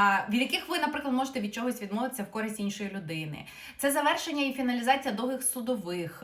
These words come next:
е, тяжб. Це цікавий аспект, коли йде річ про любов до людей, але у вас може виявитися любов до певної справи, яка з вами,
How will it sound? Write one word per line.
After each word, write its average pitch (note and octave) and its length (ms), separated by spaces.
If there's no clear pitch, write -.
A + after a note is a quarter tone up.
е, D#3+ 340
тяжб. D3 340
Це F4 320
цікавий F4+ 420
аспект, E4+ 360
коли B3 240
йде C4 420
річ B3 260
про A3+ 260
любов G#3 500
до G#3+ 120
людей, G#3 580
але G#3 340
у C4 60
вас A3 220
може B3 260
виявитися G#3 720
любов F#3+ 360
до - 80
певної F#3+ 420
справи, - 640
яка G#3+ 460
з G#3 80
вами, B3+ 480